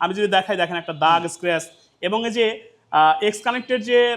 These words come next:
Speaker 1: আহ, লাইটটা, এটা কিন্তু ঘোলা হয়ে যায়, এটা কিন্তু ঘোলা হয় নাই, একদম ফ্রেশ কন্ডিশনে আছে, তার মানে কম চলা বাইক এগুলা।
Speaker 2: হ্যাঁ।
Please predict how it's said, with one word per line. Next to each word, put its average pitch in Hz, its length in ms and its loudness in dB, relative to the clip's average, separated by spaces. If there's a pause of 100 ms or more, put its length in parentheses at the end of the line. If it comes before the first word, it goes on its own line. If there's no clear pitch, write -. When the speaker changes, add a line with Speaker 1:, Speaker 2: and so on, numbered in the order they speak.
Speaker 1:
আহ, 175 160 2
লাইটটা, 180 460 0
এটা 196 140 -6
কিন্তু 214 220 -6
ঘোলা 180 280 0
হয়ে 170 180 -2
যায়, 139 140 -6
এটা 185 100 -6
কিন্তু 196 180 -6
ঘোলা 185 200 2
হয় 180 180 0
নাই, 226 140 0
একদম 202 240 -2
ফ্রেশ 240 340 0
কন্ডিশনে 175 400 -2
আছে, 135 180 -10
তার 170 120 -2
মানে 247 180 -6
কম 202 260 -4
চলা 175 220 0
বাইক 135 180 -2
এগুলা। 120 360 -8
Speaker 2:
হ্যাঁ। 185 140 -14